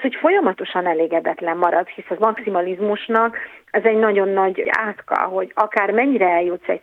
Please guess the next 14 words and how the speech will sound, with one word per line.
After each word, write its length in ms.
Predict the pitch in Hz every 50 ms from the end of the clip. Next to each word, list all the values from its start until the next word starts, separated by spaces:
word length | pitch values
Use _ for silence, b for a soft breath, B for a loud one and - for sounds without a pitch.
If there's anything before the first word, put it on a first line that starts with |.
| - -
szintig, 640 | - 175 170 165 165 - 175 175 196 233 240 277 277 B B B B B B B B
ott 220 | - 214 214 208 -
még 180 | 202 196 180
mindig 300 | 196 202 190 185 190 -
találni 400 | - - 180 175 185 196 185 185
fogsz 260 | 175 - 180 - -
valami 300 | - 185 180 180 180 190
kifogásokat, 840 | 180 - 180 - 185 175 170 185 180 - - 196 - 202 196 - - _ _ - -
hisz 280 | 214 214 262 269 - - _ _ _ _
ehhez 280 | - 226 220 196 175 170 - - -
szoktál, 340 | 202 185 - - 196 185
hogy 140 | 180 170 -
a 60 | - -
környezeted, 760 | - 202 196 190 208 208 202 196 214 208 - 220 220 226 220